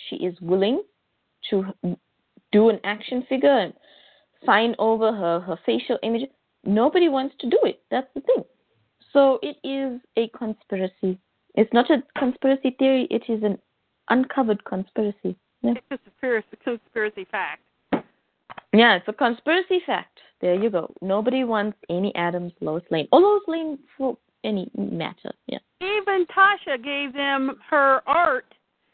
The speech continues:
Speaker 2: 'cause she had designed one.
Speaker 1: Yeah, I know. I know that because I've been retweeting it and I've been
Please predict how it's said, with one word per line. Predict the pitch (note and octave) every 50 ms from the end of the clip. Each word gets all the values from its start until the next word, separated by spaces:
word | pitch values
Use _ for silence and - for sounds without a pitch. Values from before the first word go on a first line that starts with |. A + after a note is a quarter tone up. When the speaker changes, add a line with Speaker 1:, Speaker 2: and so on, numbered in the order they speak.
| _ _ _ _
Speaker 2:
'cause | - C4+
she | - - F4
had | F4 F4 C4+
designed | B3 C#4+ C4+ A3+ B3 C#4 D#4 F4+ G4 F4+ C#4+ A#3+
one. | G#3+ G#3 F3+ C#3 B2+ B2 _ _ _ _ _ _ _ _ _ _ _ _ _ _ _ _ _ _ _ _ _ _ _ -
Speaker 1:
Yeah, | G#3+ A#3 A#3 E4 E4+ C#4+ A3 - _ _ _ _
I | - C4 C4+
know. | C#4+ C#4 D4 F4+ F4 - _ _ _ _ _ _ _ _ _ _ _ _ _ _ _ _ _ _ _ _ _ _ _ _ _ _ _ _ _ _ _ _ _ _ _ _ _ _
I | A#3+ B3+ C4+
know | C4 C4 D4+ A#4
that | G4 C#4 F#3+ A#2 - _ _ _ _
because | - B3+ A#3+ C#4 D4+ C#4 A3+ - _ _ _ _ _ _ -
I've | B3 C#4+ D#4 C4+
been | C#4 C#4+ B3+ A#3+
retweeting | G#3 G3 G#3+ D4 E4+ - - D4 C4 C4 - A#3+ A3+
it | G#3+ G#3+ -
and | - A3
I've | A3 A#3 A3
been | B3+ A#3+ A#3